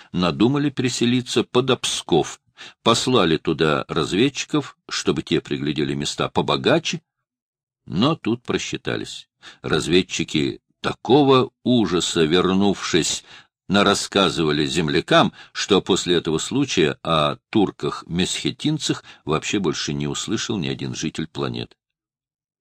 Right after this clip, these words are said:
Полегче стало в Москве с анашой, хотя цены на нее поднялись.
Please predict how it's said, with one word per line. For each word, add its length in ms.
Полегче 480
стало 360
в 60
Москве 440
с 220
анашой, 640
хотя 360
цены 420
на 80
нее 340
поднялись. 600